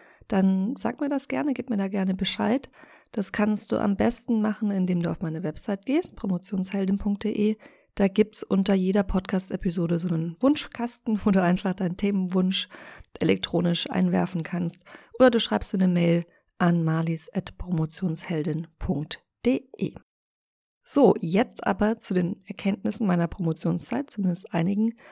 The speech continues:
und zu den Dingen, die ich gerne, ganz gerne vorher schon gewusst hätte, bevor ich angefangen habe zu promovieren. Erkenntnis Nummer eins. Es dauert immer länger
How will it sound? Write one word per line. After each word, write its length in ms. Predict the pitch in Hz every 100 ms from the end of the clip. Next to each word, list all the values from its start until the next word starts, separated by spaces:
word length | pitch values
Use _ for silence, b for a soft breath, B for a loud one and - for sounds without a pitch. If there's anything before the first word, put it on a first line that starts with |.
| B B
und 160 | - 185
zu 100 | 185
den 160 | 180
Dingen, 280 | 175 185 185
die 100 | 185
ich 140 | 175 -
gerne, 400 | 180 180 180 180 b b b
ganz 200 | 320 320
gerne 200 | 262 240
vorher 280 | - 185 190
schon 180 | - 170
gewusst 380 | 156 165 - 175
hätte, 200 | - 160
bevor 380 | - - 170
ich 260 | 165 - - -
angefangen 460 | 160 156 - -
habe 80 | 175
zu 160 | - 156
promovieren. 600 | - 143 - - - - _ _ _ _ _ _ _ _ _ _ _ _ _ _
Erkenntnis 580 | 220 214 254 285 262 247
Nummer 320 | 180 190 185
eins. 380 | - - - -
Es 180 | 202 -
dauert 360 | - 214 220 -
immer 300 | 180 180 190
länger 420 | 185 175 165 180